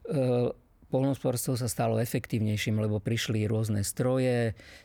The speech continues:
traktory, kombajny, chémia, podobne. Čiže tých, e, to veľké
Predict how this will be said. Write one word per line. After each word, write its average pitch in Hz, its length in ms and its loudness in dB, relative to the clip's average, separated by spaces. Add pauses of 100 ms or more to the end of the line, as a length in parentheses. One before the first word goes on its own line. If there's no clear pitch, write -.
(140)
traktory, 117 580 0
kombajny, 117 1040 0
chémia, 127 480 0 (320)
podobne. 139 480 0 (320)
Čiže 123 400 2 (240)
tých, 120 220 -2 (100)
e, 113 320 2 (160)
to - 80 -2
veľké 139 320 2